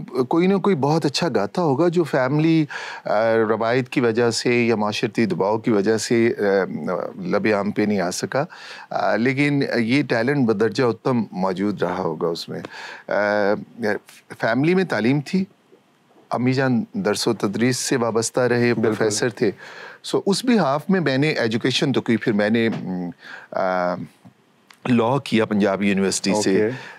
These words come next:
Speaker 1: और, अ, अ, एमए उर्दू किया, पीएचडी की
Speaker 2: बिल्कुल।
Speaker 1: मिर्ज़ा गालिब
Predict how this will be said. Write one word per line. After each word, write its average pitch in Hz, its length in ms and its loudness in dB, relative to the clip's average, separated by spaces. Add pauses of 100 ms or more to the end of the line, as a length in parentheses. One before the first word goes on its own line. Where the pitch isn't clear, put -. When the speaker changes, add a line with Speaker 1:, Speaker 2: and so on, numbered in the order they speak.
(160)
Speaker 1:
और, 95 320 0
अ, 90 800 0 (960)
अ, 85 1500 -8
एमए 117 180 2
उर्दू 110 320 2
किया, 98 460 2 (440)
पीएचडी 131 540 2
की 110 300 4
Speaker 2:
बिल्कुल। 107 320 2
Speaker 1:
मिर्ज़ा 101 300 0
गालिब 95 300 0